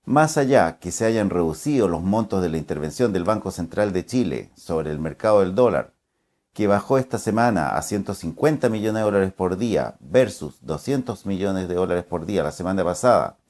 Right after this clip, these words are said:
y que a través de operaciones forward los montos bajaran a trescientos cincuenta millones de dólares por día esta semana versus quinientos millones de dólares la semana pasada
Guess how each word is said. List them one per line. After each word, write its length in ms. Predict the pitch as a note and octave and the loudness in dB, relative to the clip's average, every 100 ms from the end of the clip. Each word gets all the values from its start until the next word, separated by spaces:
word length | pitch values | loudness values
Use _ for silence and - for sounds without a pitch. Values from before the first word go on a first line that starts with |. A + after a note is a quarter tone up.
| _ _ _ _ _ _ | _ _ _ _ _ _
y 180 | C3+ C3 | 0 2
que 140 | A#2 | 0
a 20 | |
través 300 | F#2+ G#2 A2 | 4 4 4
de 60 | A2 | 2
operaciones 580 | G2 F2 - A2+ G2 - | 2 0 -2 -2 -4 -2
forward 540 | B2 B2 D#2 C#2 - _ | 4 6 6 -2 -4 _
los 180 | E2 D#2+ | -10 -4
montos 340 | G#2+ A2+ G#2 | -2 -2 -2
bajaran 460 | F2 E2+ A2 G#2+ F#2 | 0 2 2 2 0
a 80 | E2+ | -2
trescientos 480 | D2+ - A2 G2+ | -6 -6 -6 -6
cincuenta 520 | - D#2+ - C#3 C#3 A#2+ | -10 -12 -2 -2 0 -2
millones 240 | A2 G#2 | -2 -2
de 40 | |
dólares 280 | G#2+ G2+ G2 | -2 -2 -4
por 220 | - F#2+ | -2 -4
día 200 | F#2 A2 | -2 -4
esta 180 | F#2+ - | -4 -6
semana 540 | F#2 G#2 G#2 E2 C2 - _ _ _ _ - | -6 -2 0 -2 -6 -12 _ _ _ _ -6
versus 640 | - C#3+ A2+ - C#2+ - _ _ | 0 0 -2 -8 -10 -12 _ _
quinientos 640 | E2 G2 D3+ B2 G2+ - | -2 0 0 -2 -6 -4
millones 380 | F2+ F#2+ G2 F#2 | -4 -2 -2 0
de 80 | F#2+ | 0
dólares 320 | F#2+ E2+ D#2+ | 2 0 -2
la 120 | D2+ | -6
semana 300 | E2+ F#2 G#2+ | -4 -2 2
pasada 540 | G#2+ G#2+ B2+ A#2 C#3 | 0 2 4 4 0